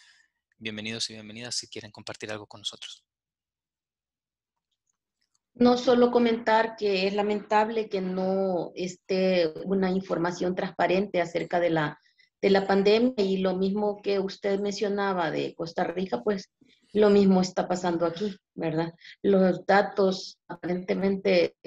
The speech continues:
Speaker 2: pues sí, son los, los oficiales, pero no los verdaderos.
Speaker 1: Ujú. Sí, bueno, yo me refería sobre todo a El Salvador. En Costa Rica, eh, que es donde estoy yo ahorita, sí, la verdad es que ha habido,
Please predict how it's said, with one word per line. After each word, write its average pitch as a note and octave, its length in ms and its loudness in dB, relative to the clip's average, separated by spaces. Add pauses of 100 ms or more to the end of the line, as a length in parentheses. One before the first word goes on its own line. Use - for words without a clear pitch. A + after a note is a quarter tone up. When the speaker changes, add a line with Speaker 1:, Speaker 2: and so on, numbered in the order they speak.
(160)
Speaker 2:
pues F#3 140 -2
sí, A#3 100 -8
son G3 220 0
los, G#3 140 2 (960)
los A3 200 4
oficiales, A3+ 640 4
pero B3 160 4
no G3 120 4
los E3+ 120 0
verdaderos. E3 800 -2
Speaker 1:
Ujú. B2+ 520 -8 (840)
Sí, D3+ 160 -2
bueno, D3+ 180 2
yo C#3 80 0
me D#3+ 60 2
refería D3 400 2
sobre C3+ 200 -4
todo C#3+ 120 0
a - 20 2
El D#3 60 2
Salvador. A#2 460 0
En G#2+ 100 -6
Costa - 280 -6
Rica, D3+ 400 0 (220)
eh, B2 640 -6 (200)
que - 80 -8
es B2 60 -8
donde C3+ 120 -10
estoy B2+ 200 -8
yo A#2 120 -2
ahorita, D3+ 400 -4 (960)
sí, C3 340 -2
la D3 140 2
verdad B2 240 -4
es - 80 -4
que D3 120 -4
ha C#3 40 0
habido, C#3 720 -4